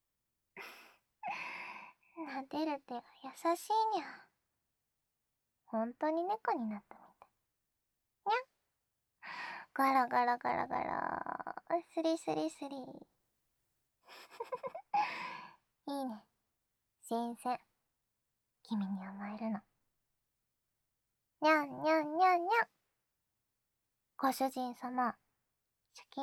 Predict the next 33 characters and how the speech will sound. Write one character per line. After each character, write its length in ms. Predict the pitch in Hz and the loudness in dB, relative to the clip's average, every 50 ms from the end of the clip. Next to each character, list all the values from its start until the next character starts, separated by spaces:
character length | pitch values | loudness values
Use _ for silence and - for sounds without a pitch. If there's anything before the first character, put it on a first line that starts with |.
| 277 277 | -8 -8
シ 100 | - - | -12 -18
ャ 20 | _ | _
キ 200 | - 302 302 311 - | -4 -2 -2 -2 -4
シ 80 | - | -10
ャ 40 | - | -8
キ。 160 | - - 349 - _ _ _ _ _ _ _ _ _ _ _ _ _ _ _ _ | -4 -4 -4 -4 _ _ _ _ _ _ _ _ _ _ _ _ _ _ _ _
大 160 | - 320 339 | 0 2 2
好 80 | 403 523 | 2 0
き 40 | - - - - 698 587 440 | -2 -2 4 4 4 6 4
に 100 | 339 233 | 2 -2
ゃ 20 | - | -2
ん。 140 | - - _ _ _ _ _ _ _ _ _ _ _ _ _ _ _ _ _ _ _ _ _ _ _ _ _ _ _ _ _ _ _ _ _ _ _ _ _ _ _ _ _ _ _ _ _ _ _ _ _ _ _ - | -6 -12 _ _ _ _ _ _ _ _ _ _ _ _ _ _ _ _ _ _ _ _ _ _ _ _ _ _ _ _ _ _ _ _ _ _ _ _ _ _ _ _ _ _ _ _ _ _ _ _ _ _ _ -20
す 280 | - - - - - | -18 -16 -16 -18 -20
っ 40 | - _ _ _ _ - | -20 _ _ _ _ -6
ご 180 | - 254 247 | -2 -2 0
い 80 | 262 240 | 0 0
な。 260 | 202 180 - - - _ _ _ _ _ _ _ _ _ _ _ _ _ _ _ _ _ _ _ _ _ _ _ _ _ _ _ _ _ _ _ _ _ _ _ _ _ _ _ _ _ _ _ | -2 -4 -6 -12 -20 _ _ _ _ _ _ _ _ _ _ _ _ _ _ _ _ _ _ _ _ _ _ _ _ _ _ _ _ _ _ _ _ _ _ _ _ _ _ _ _ _ _ _
だ 160 | - 240 240 233 | 4 6 6 6
ん 60 | 233 | 4
だ 140 | 240 240 233 | 2 2 0
ん 80 | 233 | 0
照 120 | - 240 226 | -2 -2 -2
れ 120 | 240 233 | -2 -2
が 100 | - 170 | -2 -2
な 120 | 165 170 | -2 -4
く 120 | - - 220 | -4 -4 -4
な 120 | 233 233 | -4 -4
っ 20 | 233 | -4
て 140 | - 240 | -8 -12
き 100 | - - | -16 -14
た。 120 | - - - - _ _ _ _ _ _ _ _ _ _ _ _ _ _ _ _ _ _ _ _ _ _ _ _ _ _ _ _ _ _ _ _ _ _ _ _ _ _ | -14 -16 -16 -16 _ _ _ _ _ _ _ _ _ _ _ _ _ _ _ _ _ _ _ _ _ _ _ _ _ _ _ _ _ _ _ _ _ _ _ _ _ _
当 220 | - 202 190 180 | -4 -2 -2 -2
日、 180 | 180 - - | -4 -6 -12